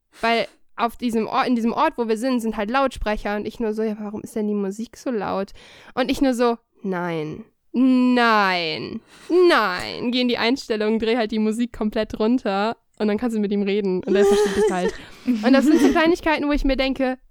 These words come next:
„Fuck, das ist richtig, richtig gut.“ Und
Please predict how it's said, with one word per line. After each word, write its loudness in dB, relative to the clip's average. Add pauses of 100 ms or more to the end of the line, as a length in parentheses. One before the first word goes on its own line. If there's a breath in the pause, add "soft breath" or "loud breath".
„Fuck, -8 (100)
das -16
ist -12
richtig, -2
richtig -6
gut.“ -4 (420 loud breath)
Und -2